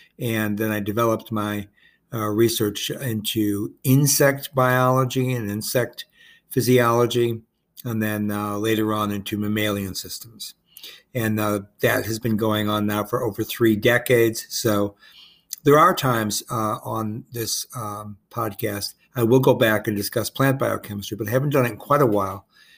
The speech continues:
Um, I did it with, I talked about natural products about a year ago. I think I did three lectures on it.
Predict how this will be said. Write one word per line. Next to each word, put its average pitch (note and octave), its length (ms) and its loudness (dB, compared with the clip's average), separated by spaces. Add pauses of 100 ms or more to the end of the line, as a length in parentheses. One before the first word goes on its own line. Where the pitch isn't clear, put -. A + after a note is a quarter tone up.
(200)
Um, G#2+ 460 -6
I A#2+ 60 -2
did A#2+ 180 2
it B2+ 100 0
with, A2+ 140 -2
I G#2+ 160 -2
talked A2+ 240 -6
about A2 160 2
natural A#2 380 0
products A#2 520 0
about G#2 200 -4
a G#2 60 -2
year A2+ 360 4
ago. G2 300 -4
I G2+ 40 -8
think - 200 -16
I G#2 40 -6
did G2+ 160 -8
three A#2+ 200 -2
lectures G#2 400 -4
on G#2 200 -12
it. C3 60 -18